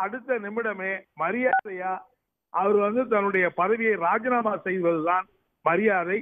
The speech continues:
அந்த பதவி, பதவியை ராஜினாமா செய்யலைன்னு சொன்னா, அவருக்கு சுய மரியாதை, சுய அந்தஸ்து, சுய எதுவுமே இல்லாத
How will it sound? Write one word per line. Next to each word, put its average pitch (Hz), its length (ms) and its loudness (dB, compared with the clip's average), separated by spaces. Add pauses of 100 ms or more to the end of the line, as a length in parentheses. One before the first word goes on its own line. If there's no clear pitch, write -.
(520)
அந்த 170 180 4 (140)
பதவி, 220 240 2 (160)
பதவியை 262 400 2
ராஜினாமா 240 420 -2 (140)
செய்யலைன்னு 233 500 -2
சொன்னா, 185 240 -4 (560)
அவருக்கு 185 400 2
சுய 247 360 4
மரியாதை, 208 600 0 (140)
சுய 202 300 0
அந்தஸ்து, 196 560 -4 (160)
சுய 185 180 -2 (560)
எதுவுமே 254 580 -2
இல்லாத 220 460 -2